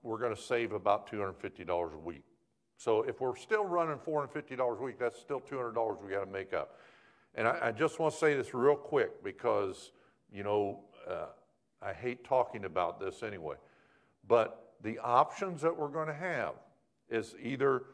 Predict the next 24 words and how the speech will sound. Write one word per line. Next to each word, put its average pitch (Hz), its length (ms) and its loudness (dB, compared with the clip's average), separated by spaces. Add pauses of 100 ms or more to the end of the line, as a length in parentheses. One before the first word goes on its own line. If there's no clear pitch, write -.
(1080)
in 95 300 -10
whatever 147 360 4
way 156 240 4
the 117 120 0
giving 135 420 -4
comes 101 320 -6
back 95 320 -2
up, - 400 -2 (460)
and 101 340 -4
I, 127 540 -2
I, - 0 - (180)
I 180 220 2 (100)
just 147 240 -6
really 156 240 0
don't 120 300 -2
want 135 260 -2
to 117 80 -2
harp 135 380 -2
on 113 160 -6
the 95 60 -8
people 113 400 -10
that 104 120 -4
are 101 140 0
already 101 340 -2